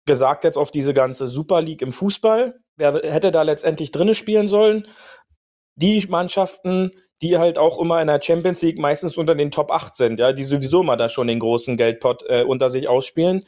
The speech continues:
Und so sehe ich das dann halt auch. Also, ähm, ich fand da halt auch zwei, drei Meinungen interessant und auch gut so, die dann sagen, dass man da einen Geldpot draus basteln könnte, um halt Neueinsteiger auf der P G A Tour finanziell einen Rückgrat zu,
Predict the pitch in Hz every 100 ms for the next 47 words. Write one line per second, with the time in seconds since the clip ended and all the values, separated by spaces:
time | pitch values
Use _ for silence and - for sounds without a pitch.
0 | - - - 131 131 147 151 151 147 160
1 | 147 139 131 120 131 175 127 123 127 -
2 | _ _ - 139 127 127 123 143 - 151
3 | 175 160 160 139 - 147 151 151 131 147
4 | 165 160 147 143 139 - 139 180 139 135
5 | 120 120 151 202 - 233 170 156 139 127
6 | 131 147 143 156 135 123 147 - 123 117
7 | - _ _ 127 131 170 175 - 196 196
8 | 156 170 175 - 156 - 180 170 185 180
9 | 196 214 233 - - - 147 147 147 147
10 | _ _ - 135 190 185 185 - 175 180
11 | 180 165 - 165 175 165 151 127 160 156
12 | 175 170 180 180 180 165 160 160 156 143
13 | 139 131 160 196 196 196 - 175